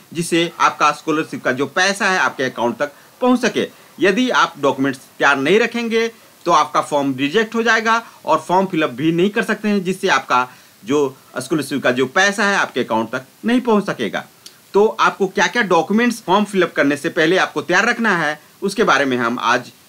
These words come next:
इस video में जानकारी देने जा रहे हैं। तो यह जो video है आप ध्यानपूर्वक देखिए। इसके लिए हम आपको लेकर चलते हैं नोटिस की ओर। आप देख रहे हैं यह बीस फरवरी दो हज़ार तेईस के द्वारा ये नोटिस जारी हुआ है,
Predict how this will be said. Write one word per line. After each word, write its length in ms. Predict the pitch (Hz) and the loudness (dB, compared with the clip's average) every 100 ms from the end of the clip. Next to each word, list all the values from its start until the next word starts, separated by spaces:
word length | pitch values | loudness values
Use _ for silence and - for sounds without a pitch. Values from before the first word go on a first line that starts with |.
| _ | _
इस 120 | 143 | -12
video 240 | 127 131 117 | -4 0 2
में 220 | 117 123 | 2 0
जानकारी 340 | 143 165 190 | 0 2 0
देने 260 | 185 175 143 | 2 0 0
जा 160 | 117 104 | 0 0
रहे 140 | 92 | 0
हैं। 200 | 92 82 - - - | -4 -10 -14 -16 -2
तो 240 | 196 165 | 0 2
यह 240 | 180 185 | 2 2
जो 180 | 220 214 | 4 2
video 340 | 160 170 202 208 | 0 -4 0 0
है 160 | 170 | 0
आप 200 | 151 151 | -2 -4
ध्यानपूर्वक 540 | 143 147 131 107 127 - - - | 0 -2 -2 -2 -4 -4 -18 0
देखिए। 340 | 190 190 117 - - | 2 2 -2 -4 -8
इसके 200 | 175 240 | -6 0
लिए 120 | 240 | 2
हम 140 | 214 190 | 2 2
आपको 240 | 147 - | 0 0
लेकर 300 | 147 214 240 | 0 0 0
चलते 280 | 220 240 220 | -2 -2 0
हैं 220 | 202 208 - - - | -2 -4 -12 -16 0
नोटिस 340 | 208 214 226 | 0 2 -2
की 120 | - | 0
ओर। 220 | 131 101 - - - 135 | 2 2 -2 -18 -4 0
आप 180 | 170 151 | 2 4
देख 200 | 240 254 | 2 4
रहे 100 | 226 | 0
हैं 240 | 185 175 | 0 -2
यह 180 | 160 220 147 | 0 0 0
बीस 200 | 233 247 | -2 0
फरवरी 340 | - 160 160 147 | 0 2 2 0
दो 200 | 135 147 | 0 2
हज़ार 260 | 156 170 165 - | 4 2 0 2
तेईस 280 | 226 254 - | 2 2 -2
के 260 | 143 117 - - _ | -2 -2 -4 -20 _
द्वारा 220 | 147 165 | 0 2
ये 120 | 165 | 2
नोटिस 340 | 143 135 131 123 | 0 -2 -4 0
जारी 200 | 151 143 | 0 0
हुआ 200 | 117 92 | -2 -4
है, 200 | 82 | -4